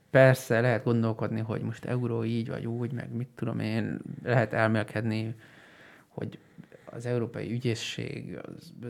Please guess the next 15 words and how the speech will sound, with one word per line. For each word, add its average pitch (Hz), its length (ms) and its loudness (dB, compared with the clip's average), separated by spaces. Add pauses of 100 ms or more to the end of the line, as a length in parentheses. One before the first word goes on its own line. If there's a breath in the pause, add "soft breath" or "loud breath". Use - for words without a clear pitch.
(340)
de 139 80 8
hogyha 147 220 12
megnézed 147 320 12
az 117 80 12
összes - 420 4
közönkutatást, 143 720 6
az 120 80 -4
emberek 110 340 0
E 139 80 6
U 147 100 6
pártiak, 110 440 2
európai 127 360 4
ügyészség 110 340 -2
pártiak, - 400 -6
európártiak, 123 800 4